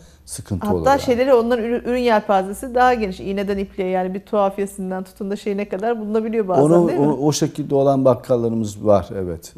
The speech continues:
Speaker 1: O, e, onların da çok güzel işleri var. Bili-, biliyorum onları da.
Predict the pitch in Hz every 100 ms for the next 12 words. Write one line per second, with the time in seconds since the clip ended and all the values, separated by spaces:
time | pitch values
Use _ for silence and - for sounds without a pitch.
0 | 95 90 90 87 85 90 98 101 107 120
1 | 117 95 98 95 - - - 87 82 78
2 | 80 _ - 95 87 82 87 90 80 76
3 | 80 78 78 -